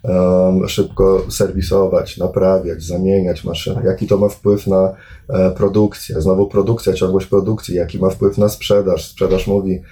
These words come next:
jakie, jakie możemy, jakie mamy, mm, tolerowane opóźnienia w realizacji terminów i teraz czy produkcja jest w stanie to nadrobić, nadgonić, czy utrzymanie ruchu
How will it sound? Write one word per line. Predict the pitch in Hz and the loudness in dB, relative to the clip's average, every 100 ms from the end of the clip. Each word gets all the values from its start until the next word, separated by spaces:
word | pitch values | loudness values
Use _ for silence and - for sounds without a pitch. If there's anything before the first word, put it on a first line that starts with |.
| - - - | -20 -12 -2
jakie, | 95 90 101 98 107 | 0 2 2 2 0
jakie | 92 - | 0 0
możemy, | 98 95 98 98 95 | 0 0 0 0 0
jakie | 101 98 | -2 0
mamy, | 98 98 98 95 - 107 | 2 4 2 0 -6 -6
mm, | 98 95 | -2 0
tolerowane | 104 95 98 95 101 | 2 2 2 2 2
opóźnienia | 104 107 107 101 110 104 92 87 | 0 -2 -2 2 2 4 2 0
w | 82 | 0
realizacji | 92 90 92 - 90 | 0 2 0 0 -2
terminów | 92 90 90 85 80 - | 0 0 -2 -2 -8 -2
i | |
teraz | 98 92 92 - - - - | 2 2 0 -8 -20 -20 -8
czy | - 101 98 95 - 98 | 0 4 4 2 -2 -2
produkcja | 104 92 104 101 | 0 0 0 2
jest | 95 92 | 0 0
w | - | -4
stanie | 95 95 95 | -2 0 0
to | 95 95 98 | 2 2 0
nadrobić, | 95 101 101 98 98 92 95 | 0 2 2 0 -2 -4 -4
nadgonić, | 90 92 101 98 98 95 - | -4 0 2 2 2 -2 -4
czy | - 95 92 | -2 2 2
utrzymanie | 92 - - 95 95 98 | 0 -4 -4 0 2 2
ruchu | 107 - 98 | 2 2 2